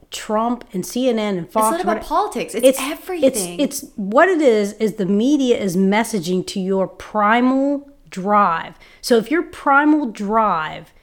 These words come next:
Speaker 1: is conservative Republican, which by that I have to say means it's all about me and mine and what I get out of something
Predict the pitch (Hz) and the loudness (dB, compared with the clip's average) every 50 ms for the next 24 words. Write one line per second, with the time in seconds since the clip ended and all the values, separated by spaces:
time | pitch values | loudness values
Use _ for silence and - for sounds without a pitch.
0 | _ _ _ _ _ _ - 247 247 240 240 - - - 220 196 - - - 254 | _ _ _ _ _ _ 2 4 4 4 4 0 -6 -4 -4 -2 -2 -2 0 2
1 | 262 269 240 208 214 202 196 196 175 180 196 190 - - 247 240 226 190 185 170 | 2 2 2 2 0 -2 -2 -2 -2 -4 -6 -6 -4 0 2 2 2 2 -4 -6
2 | - - 156 165 175 175 - _ - 208 226 226 226 - - - _ - 226 214 | -6 -10 -12 -12 -12 -16 -18 _ -2 2 2 2 2 0 -14 -14 _ 0 0 0
3 | 208 180 220 214 214 202 202 185 190 185 165 190 190 185 - - - - - 202 | 2 2 0 0 0 0 -2 -2 -4 -2 -2 -2 -4 -4 -6 -10 -10 -4 -2 0
4 | 190 180 175 180 175 190 196 190 185 180 175 - - _ _ _ _ _ _ _ | 0 0 -2 -2 -2 -2 -2 -2 -2 -4 -6 -8 -12 _ _ _ _ _ _ _
5 | _ _ - 269 262 262 285 277 285 269 214 240 220 180 196 208 208 226 233 220 | _ _ 2 2 2 4 2 2 4 4 4 4 4 4 2 0 2 2 2 2
6 | 214 202 190 185 190 196 196 196 185 170 - 180 180 - 190 190 185 185 202 196 | 2 2 0 2 2 2 2 0 0 -2 -4 -8 -8 -6 -4 -6 -4 -4 -2 0
7 | 190 190 202 208 180 160 185 175 180 175 175 175 170 170 - 180 170 165 - 180 | 0 0 0 0 0 -2 -2 -4 -4 -4 -8 -10 -10 -10 -10 -12 -12 -10 -10 -10
8 | 175 170 170 185 - | -10 -10 -10 -12 -12